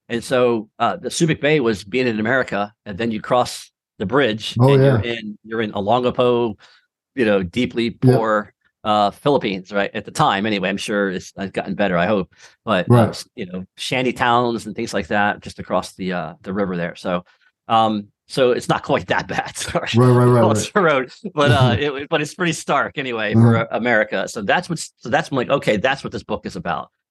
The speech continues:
Speaker 1: and so that
Speaker 2: Okay.
Speaker 1: became the title. The second book was, I had the title, um, Red Glare, which is
Speaker 2: Mm-hmm.
Speaker 1: kind of a, I don't know, I guess a good name for a, you know,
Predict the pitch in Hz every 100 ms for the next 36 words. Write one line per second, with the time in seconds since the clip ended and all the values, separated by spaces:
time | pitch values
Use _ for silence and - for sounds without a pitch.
0 | - 104 120 101 170 151 139 107 95 98
1 | _ _ - 92 92 85 _ - _ _
2 | 101 107 - 190 247 196 104 104 107 -
3 | - 110 113 107 101 - - 107 131 120
4 | 107 - 117 117 110 107 - _ - 107
5 | 101 90 92 - 113 110 117 104 107 110
6 | 139 160 - _ _ _ _ - 110 113
7 | 113 131 107 101 113 90 92 107 107 -
8 | 95 104 92 95 101 98 95 104 - 98
9 | 92 - _ _ _ _ - 117 92 92
10 | 107